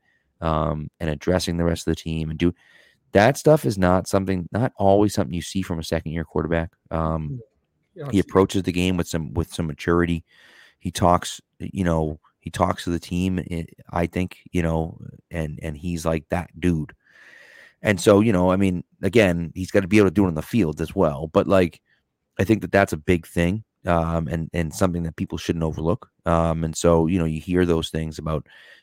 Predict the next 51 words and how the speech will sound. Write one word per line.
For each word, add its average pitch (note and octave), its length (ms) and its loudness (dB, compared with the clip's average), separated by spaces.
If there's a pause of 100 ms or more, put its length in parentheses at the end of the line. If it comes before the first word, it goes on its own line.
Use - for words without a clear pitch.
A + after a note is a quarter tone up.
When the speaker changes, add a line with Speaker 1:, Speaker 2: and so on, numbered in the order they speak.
Speaker 1:
Matthew E2+ 260 2
Slater E2 240 4
talking E2 260 0
about D#2+ 180 0
Mac E2 260 2
addressing E2 300 0
the D#2 60 -4
team, E2 260 -6
saying, D#2 260 -6
you E2+ 60 -2
know, D#2 180 -6
"Do E2+ 100 0
your, E2 280 2 (160)
do F2 180 2
the E2+ 100 2
same E2+ 280 0
thing E2 160 -2
you D#2+ 120 2
always D#2 220 -4
do. - 140 -12
Stay - 220 -8
in E2 120 -2
your E2+ 140 2
routines." D#2+ 480 -6
Like, D#2 120 -10 (220)
you F2+ 100 -4
know, D#2 160 -4 (440)
"It's - 100 -18
just D2 140 -4
a D#2+ 60 -2
normal F2 340 4
week. F#2 240 6
I D#2+ 60 0
know D#2+ 120 -4
we're E2 180 0
not E2 80 -4
at E2 60 -2
home, E2+ 300 0
but, D2 100 -8
like, E2 140 -4
you F#2 80 0
know," E2 100 -2 (720)
and, G2 160 2
like, F#2 180 2
that's, - 460 0 (240)
that's G#2 260 4
the F#2 60 0
type F#2 220 2
of F2 40 -2
stuff E2+ 300 2
that, E2 160 0